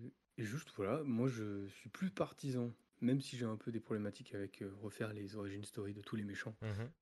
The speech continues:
Speaker 1: Euh, je suis plus partisan de ce genre de choses, parce que
Speaker 2: Mhm.
Speaker 1: c'est un peu original et c'est des histoires qu'on n'a pas vues, plutôt que des remakes. Voilà, moi, je suis plus intéressé par ça que par les remakes.
Speaker 2: D'accord, bah écoute, moi je note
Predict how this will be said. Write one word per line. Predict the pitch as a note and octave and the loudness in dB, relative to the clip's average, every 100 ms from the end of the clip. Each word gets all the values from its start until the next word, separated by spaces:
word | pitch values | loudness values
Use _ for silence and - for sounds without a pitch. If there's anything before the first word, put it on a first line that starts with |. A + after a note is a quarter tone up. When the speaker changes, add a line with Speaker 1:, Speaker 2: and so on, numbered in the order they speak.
| - | -8
Speaker 1:
Euh, | A2 G#2+ | -4 -4
je | G#2+ | -4
suis | - | -6
plus | A2 F3+ | -4 -4
partisan | - E3 - C3 C3+ | -2 -4 -2 0 2
de | G#2 | 0
ce | - E3 | -2 -2
genre | D3+ C3 | 0 0
de | A#2+ | -2
choses, | - C#4+ - _ _ | -2 -6 -8 _ _
parce | G#2+ F#2+ | -6 -4
que | |
Speaker 2:
Mhm. | A2+ | -4
Speaker 1:
c'est | - - | -4 -2
un | A2+ | -2
peu | A2+ A#2 A#2 A2+ A2 | -2 0 2 2 0
original | C3 B2+ C3 B2+ C3 C3+ B2+ C3+ _ | 4 4 4 2 4 4 2 -4 _
et | B2+ | -8
c'est | - | -6
des | A2 A2 | -4 -4
histoires | A#2 C3+ | -4 -4
qu'on | - | 0
n'a | G#2+ | 0
pas | G2+ A2 | 0 -2
vues, | E3+ | -2
plutôt | - C#3+ D#3 | -6 -2 -2
que | C3+ | 0
des | C3+ | 0
remakes. | B2+ A2 A#2+ - | 2 0 0 -6
Voilà, | A#2 G#2+ | -10 -10
moi, | A#2 | -10
je | - | -10
suis | |
plus | - A#2+ | -12 -10
intéressé | A#2+ A#2 - | -6 -6 -6
par | C3 B2+ | -12 -12
ça | - A#2 | -8 -10
que | C3+ - | -8 -12
par | - A#2+ | -10 -8
les | |
remakes. | A#2+ A2+ - - | -8 -12 -14 -10
Speaker 2:
D'accord, | A2 F3 - G#2+ A#2 | 2 2 4 0 2
bah | G#2+ G#2 | 2 2
écoute, | - E3+ - | 0 -8 -4
moi | B2 C3 | 0 0
je | A2+ | 2
note | G#2+ A#2+ C#3+ | 0 0 -2